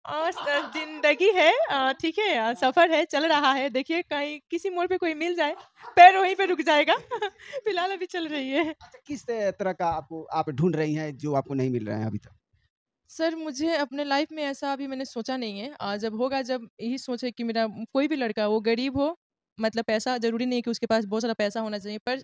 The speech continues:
Speaker 1: सच्चा दिल का हो, झूठ ना बोलता हो, शराब वराब ना पीता हो, बस यही काफी है।
Speaker 2: शराब से एलर्जी है?
Speaker 1: बहुत ज्यादा। <laughs>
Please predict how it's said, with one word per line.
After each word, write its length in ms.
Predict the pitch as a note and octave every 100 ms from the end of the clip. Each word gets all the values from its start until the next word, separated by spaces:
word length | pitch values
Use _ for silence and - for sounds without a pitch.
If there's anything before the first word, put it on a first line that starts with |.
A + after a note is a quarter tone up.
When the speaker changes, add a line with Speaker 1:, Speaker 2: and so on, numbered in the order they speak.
| -
Speaker 1:
सच्चा 340 | - B3 C#4
दिल 200 | A#3+ A#3+
का 100 | A#3+
हो, 160 | A3+ A3
झूठ 240 | G3 B3
ना 100 | A#3
बोलता 300 | G3+ G#3+ G#3
हो, 180 | G#3 G#3+
शराब 320 | - A3 A3
वराब 200 | A3 G#3+
ना 100 | G3+
पीता 260 | G3+ G3+ G3
हो, 140 | G#3 - B3+
बस 200 | C#4 C#4
यही 100 | A#3
काफी 300 | G#3 F3 F#3+
है। 140 | F#3 E3
Speaker 2:
शराब 200 | F#3 F#3
से 100 | F#3
एलर्जी 260 | E3+ E3
है? 140 | E3+ - _ _ _
Speaker 1:
बहुत 200 | B3 A3
ज्यादा। 240 | F#3+ F3+ A3+
<laughs> 680 | - - - E4+ - F#3